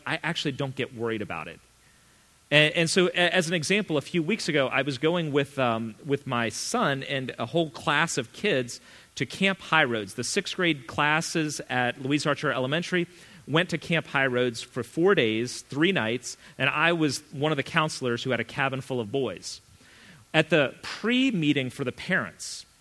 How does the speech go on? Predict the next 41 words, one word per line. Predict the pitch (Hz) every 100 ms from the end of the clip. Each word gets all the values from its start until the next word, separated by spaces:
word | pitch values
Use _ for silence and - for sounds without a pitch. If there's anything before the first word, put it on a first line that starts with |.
| _
it | 170
was | 190
amazing | 180 156 180 202 233 180 170
the | 135
detailed | 120 131 185 180 170 139
questions | - 151 - - 113 104
that | 110
parents | 120 120 113 -
were | 107
asking. | 131 127 - 101 82 - _ _ - -
Meanwhile, | 139 170 240 285 170 127 127 -
I | 156 226
just | 170 -
thought, | 131 135 - - _
"I'll | 151 220
show | - 208 160
up | 156 131 - - _ _ _
and | 143
figure | - - 147 143
it | 127
out." | 139 76 - - _ _ _ _ _ _ _ _ _ -
I | 175
figured | 208 262 247 202 - 185
once | 170 269 -
I | 208
get | 156 220 -
there, | 160 -
I'll | 160
see | 175 - 214
what | 208 175
everyone | 156 143 135
else | 123 147
is | 127
doing. | 156 156 92 - - _
I'll | 175 208
figure | - 226 185
out | 170 139
where | 131 143 143
the |
coffee | 131 - 131 135 120
is. | 87 - -